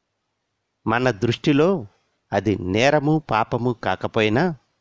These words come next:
మగవాళ్ళ అహానికి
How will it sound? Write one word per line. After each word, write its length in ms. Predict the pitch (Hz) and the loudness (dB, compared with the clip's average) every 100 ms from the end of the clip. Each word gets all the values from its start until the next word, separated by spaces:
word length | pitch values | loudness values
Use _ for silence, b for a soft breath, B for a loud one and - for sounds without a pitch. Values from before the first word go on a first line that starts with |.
| _ _ _ _ _ _ _ _ _ | _ _ _ _ _ _ _ _ _
మగవాళ్ళ 480 | 117 147 220 214 180 - 104 | -2 2 2 2 0 -2 -4
అహానికి 760 | 98 139 139 135 - 147 | 0 2 2 -2 -4 -6